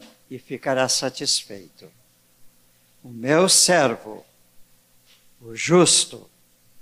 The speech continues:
com o seu entendimento, justificará a muitos, porque as iniquidades deles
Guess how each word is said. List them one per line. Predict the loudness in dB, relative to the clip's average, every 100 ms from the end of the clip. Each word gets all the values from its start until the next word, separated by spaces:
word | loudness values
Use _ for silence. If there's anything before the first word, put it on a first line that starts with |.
| -20 _ _ -4
com | 0 2
o | 2
seu | 2 4 4 4
entendimento, | 4 2 4 2 2 2 2 -4 -6 -6 -8 _ _ _ _ -16
justificará | -8 -4 -4 -6 -6 -6 0 2 2 2 2
a | 0
muitos, | 2 2 2 0 -12 -16 -14 -16 -18 _ -20 _ _ _ _ -20 -20 -20 -20 -14
porque | -12 0
as | 2 4
iniquidades | 4 4 2 2 -2 2 2 2 0 -6 -4
deles | 2 4 4 0 -8 -10 -18